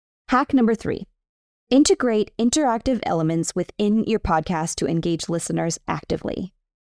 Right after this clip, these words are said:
Pose a too good not to answer question. Link to a contact form on your website that asks this question,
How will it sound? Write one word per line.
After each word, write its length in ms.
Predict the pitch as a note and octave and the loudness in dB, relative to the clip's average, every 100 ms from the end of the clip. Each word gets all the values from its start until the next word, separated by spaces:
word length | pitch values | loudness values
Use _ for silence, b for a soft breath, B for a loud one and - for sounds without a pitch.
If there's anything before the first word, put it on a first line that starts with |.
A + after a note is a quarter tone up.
| _ _ _ | _ _ _
Pose 300 | - D4+ E4 | 0 4 4
a 300 | D#4+ C#4 B3+ - | 4 4 2 0
too 220 | - B3+ C4 | 0 2 4
good 240 | A3+ G#3 | 4 4
not 320 | E3+ E3+ A3+ | 2 2 0
to 120 | - | -4
answer 300 | - E3 - | -2 -2 -4
question. 600 | - - - - - - F3+ _ _ _ | -4 -4 -4 -6 -6 -8 -10 _ _ _
Link 280 | - D#4 D#4+ | 4 6 6
to 200 | - D4 | 4 2
a 100 | A3+ | 2
contact 500 | A3 - G#3 G#3 F3+ | 0 -2 0 0 -2
form 240 | - E3 D#3+ | -4 -2 0
on 140 | D#3+ | 0
your 100 | D#3+ | 0
website 380 | D#3+ D#3+ D#3+ - | -2 -2 -4 -4
that 140 | E3 | -4
asks 440 | - E3+ F3 - - | -4 -6 -6 -8 -6
this 200 | E3 - | -4 -4
question, 500 | - - - G#3+ | -4 -2 0 2